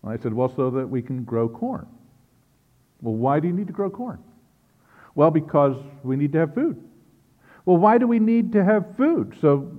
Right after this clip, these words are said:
well, so we can stay healthy and live long and be respected in the village." "Why do you need to do that?" "Well, because that's the measure of success in our village, the path, path to honor in this life and in the next."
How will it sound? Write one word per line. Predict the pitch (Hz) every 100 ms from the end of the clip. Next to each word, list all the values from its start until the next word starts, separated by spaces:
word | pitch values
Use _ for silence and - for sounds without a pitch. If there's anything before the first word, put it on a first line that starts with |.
| 139
well, | 131 117 156
so | -
we | 110 123
can | 131 127 123 123 - _ _ _
stay | _ 104
healthy | 95 113 131 165 233
and | 113 - - - _ -
live | 117 131
long | 131 123 147 233
and | 139
be | 113
respected | 127 143 254 247 165
in | 131
the | 151
village." | 165 277 110 - - - _ _ _ _ _ _ _ _ _ _
"Why | 98 104 110 160
do | 185
you |
need | 185 202
to | 185
do | 214
that?" | 220 285 110 135
"Well, | 139 190
because | 185 - - 170 190
that's | 170 180 180
the | 180
measure | 170 175 165
of | 185 180
success | 196 - 285 - - - -
in | 147 123
our | 120
village, | 107 110 87 - - -
the | _
path, | 123 113 127 - - -
path | 156 160 -
to | 180
honor | 139 214 247 - - - _ _ _ _ -
in | 123
this | 127 147 143
life | 135 196 196
and | 135
in | 139 143
the |
next." | 131 214 254 - -